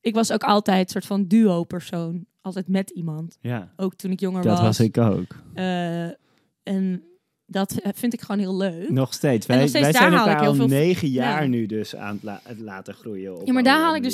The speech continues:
Speaker 2: manieren.
Speaker 1: superveel veiligheid
Speaker 2: Ja.
Speaker 1: uit. Dat ik het niet, dat ik altijd gewoon ook een soort van bliksemafleider heb. Dat het niet altijd over mij hoeft te gaan. Dat het,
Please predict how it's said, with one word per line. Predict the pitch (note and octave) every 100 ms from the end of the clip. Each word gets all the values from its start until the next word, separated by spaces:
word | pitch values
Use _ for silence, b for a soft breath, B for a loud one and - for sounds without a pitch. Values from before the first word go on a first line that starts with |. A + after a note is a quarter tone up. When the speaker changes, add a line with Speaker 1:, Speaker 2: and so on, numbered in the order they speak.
| -
Speaker 2:
manieren. | G4
Speaker 1:
superveel | D#4 G3 G3
veiligheid | B3+ E4 C#4+ - G3
Speaker 2:
Ja. | C3 G3
Speaker 1:
uit. | G3 G#3
Dat | A#3+
ik | B3+
het | A#3+
niet, | B3+ C#4 - - _ _
dat | - C4
ik | C4
altijd | C4 C#4
gewoon | - B3+ B3
ook | B3
een | B3+
soort | B3
van | G#3 G3
bliksemafleider | C#4 D#4 D4+ C#4 - C4+ C4 B3+
heb. | C4 C4+ C4+
Dat | A3
het | G#3+
niet | A#3+ -
altijd | G#3
over | G#3 G3
mij | G#3+ D4+
hoeft | D4 -
te | C4
gaan. | B3+ B3 B3 B3
Dat | G#3 F#3+
het, | G3 -